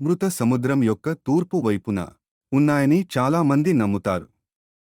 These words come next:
గొమొర్రా మసాడా బేస్ వద్ద ఉందని, గొమొర్రాకు దక్షిణంగా పదమూడు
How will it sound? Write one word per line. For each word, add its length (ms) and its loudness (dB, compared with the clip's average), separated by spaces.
గొమొర్రా 480 0
మసాడా 520 0
బేస్ 380 0
వద్ద 220 -2
ఉందని, 340 0
గొమొర్రాకు 600 0
దక్షిణంగా 540 0
పదమూడు 420 0